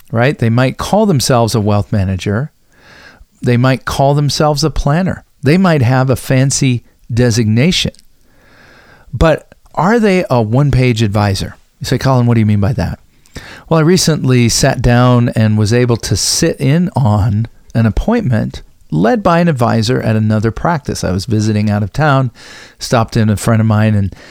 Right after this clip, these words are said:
he invited me to sit in on one of his advisor's appointments, and so got to meet a delightful retired couple.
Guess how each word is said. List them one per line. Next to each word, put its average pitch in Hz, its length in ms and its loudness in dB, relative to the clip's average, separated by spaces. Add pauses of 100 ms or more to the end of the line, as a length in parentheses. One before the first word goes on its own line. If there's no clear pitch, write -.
(120)
he - 100 -4
invited 123 300 2
me 113 100 2
to 107 120 2
sit 117 260 0
in 113 140 2
on 104 200 0
one 98 120 0
of 95 60 0
his 98 140 0
advisor's 101 520 0
appointments, 143 560 0
and 104 100 -4
so - 180 0
got 107 180 0
to 110 80 -2
meet 110 220 2
a 104 60 2
delightful 107 640 0
retired 107 500 -2
couple. 160 460 -4